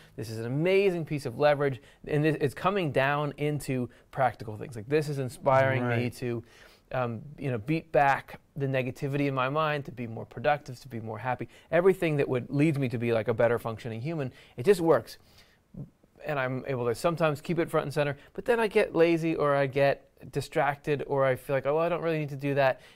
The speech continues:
Speaker 1: And I just can't, like, I've, I've been, there's things that I've been trying to get organized about for years.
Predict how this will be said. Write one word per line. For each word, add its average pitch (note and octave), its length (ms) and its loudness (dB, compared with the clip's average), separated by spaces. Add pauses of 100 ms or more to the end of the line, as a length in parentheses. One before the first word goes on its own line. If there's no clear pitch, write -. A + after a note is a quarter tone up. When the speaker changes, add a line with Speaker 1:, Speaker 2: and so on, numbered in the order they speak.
Speaker 1:
And C3+ 120 -8
I C#3 120 -6
just D#3+ 360 0
can't, D#3+ 340 -2
like, C#3 160 0
I've, C3 160 0 (240)
I've C3 160 -2
been, C3 200 -4
there's B2+ 200 -4
things D3+ 360 -4
that C3 100 0
I've B2 100 0
been A#2+ 120 -8
trying B2 380 -6
to B2+ 40 -8
get A#2 220 -6
organized A#2 480 -6
about B2+ 180 -2
for - 140 -12
years. G3+ 600 -6